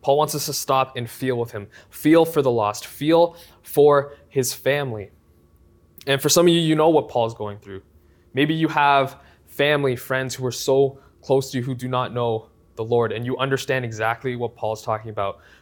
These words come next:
with having this great sorrow and feeling deeply for them,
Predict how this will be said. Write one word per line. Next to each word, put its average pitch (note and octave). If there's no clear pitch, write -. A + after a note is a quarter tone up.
with A#2+
having C3+
this A#2
great A#2+
sorrow A2+
and G#2+
feeling C3+
deeply C3
for A#2
them, G2